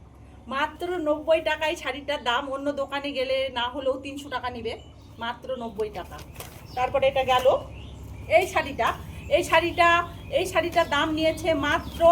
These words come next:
একশো পঁচিশ টাকা। আমি তো অবাক হয়ে গেছি, কি বলবো, মানে যেগুলোই দেখছি সেগুলোই আমার পছন্দ হয়ে যাচ্ছে, সেগুলোই আমি নিয়ে নিচ্ছি। আর, উম, নিতে নিতে আমার এক ব্যাগ হয়ে গেছে, এই ব্যাগের মধ্যে মানে ধরছে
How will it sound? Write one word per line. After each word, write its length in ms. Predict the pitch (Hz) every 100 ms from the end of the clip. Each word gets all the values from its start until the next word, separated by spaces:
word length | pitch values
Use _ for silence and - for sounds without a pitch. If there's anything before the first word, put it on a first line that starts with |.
| 415 - - - -
একশো 240 | 587 - - -
পঁচিশ 320 | 349 427 392 -
টাকা। 240 | 240 - 170 - - - - 269
আমি 140 | 349 339
তো 40 | 339 302
অবাক 260 | 320 359 370 392
হয়ে 160 | 349 339
গেছি, 240 | 330 - 440
কি 100 | 330 339 320
বলবো, 340 | 311 311 320 320 466 571 - -
মানে 180 | 285 302 311 -
যেগুলোই 400 | 349 381 370 415 381
দেখছি 220 | 381 415 415
সেগুলোই 320 | 339 339 359 339
আমার 160 | 349 330
পছন্দ 320 | 302 381 339 359
হয়ে 160 | 339 330
যাচ্ছে, 320 | 330 - 320 359 - - - -
সেগুলোই 360 | 349 359 359 370
আমি 100 | 339 339
নিয়ে 120 | 339 339
নিচ্ছি। 340 | 339 - 349 427 571 - - - 240 -
আর, 120 | 277 262 - -
উম, 220 | 247 254 262 262 269 269 262
নিতে 180 | 311 320 349
নিতে 160 | 349 330
আমার 140 | 330 302 330
এক 80 | 339 - 220
ব্যাগ 200 | 311 330 349
হয়ে 160 | 349 311
গেছে, 180 | 330 330 508
এই 60 | 440
ব্যাগের 260 | 277 277 294
মধ্যে 180 | 302 294 - 170 208 240
মানে 140 | 254 240
ধরছে 320 | 285 285 320